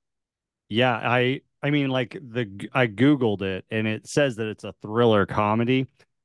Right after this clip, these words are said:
I don't think this movie's a thriller. I think i-, it, to me, I, I went in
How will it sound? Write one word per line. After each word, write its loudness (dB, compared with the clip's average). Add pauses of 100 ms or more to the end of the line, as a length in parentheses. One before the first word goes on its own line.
(180)
I 2
don't -4
think -4
this -6
movie's -2
a -8
thriller. -4 (260)
I 2
think 0 (320)
i-, -18 (300)
it, 2 (760)
to 0
me, 4 (200)
I, 2
I 2
went -2
in -4